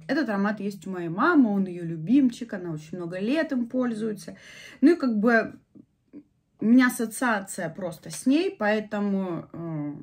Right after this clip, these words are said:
ну, как-то не сильно у меня к нему рука тянется. Но он у меня есть, как вы понимаете, он у меня в пятидесяти миллилитрах. Он у меня стоит в коробочке. А, я им пользовалась несколько раз.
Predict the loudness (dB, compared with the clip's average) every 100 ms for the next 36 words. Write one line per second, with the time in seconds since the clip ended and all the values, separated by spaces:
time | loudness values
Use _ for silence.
0 | -10 -4 -4 -2 -6 -6 -10 -10 -12 -12
1 | -12 _ _ _ _ _ _ 2 4 8
2 | 10 8 4 0 0 0 0 0 0 0
3 | 2 0 0 0 4 6 8 12 12 12
4 | 8 6 2 2 -6 -6 -6 0 2 4
5 | 4 2 -2 -2 0 0 -2 -6 -6 -2
6 | -2 -2 -6 -2 0 0 -2 -4 -6 -6
7 | -8 -12 -20 -8 -4 -2 -2 -6 -10 -6
8 | -2 2 2 2 0 -4 -4 -2 -2 -6
9 | _ _ _ _ _ _ _ _ _ _
10 | _ _ _ _ -14 -12 -4 0 2 2
11 | 0 0 -2 -4 -2 -4 -4 -8 -10 -8
12 | -4 -2 -4